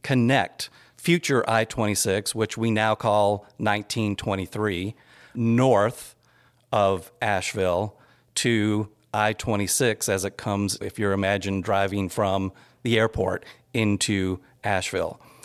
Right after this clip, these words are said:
and you're on Interstate twenty-six, there's a missing link. And that is the area right in the heart of Asheville as you cross the river on,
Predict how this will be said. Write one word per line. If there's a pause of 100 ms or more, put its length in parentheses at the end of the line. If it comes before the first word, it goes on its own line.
(280)
and
you're
on
Interstate
twenty-six, (260)
there's
a
missing
link. (280)
And
that (1120)
is
the
area
right
in
the
heart
of
Asheville
as
you
cross
the
river
on,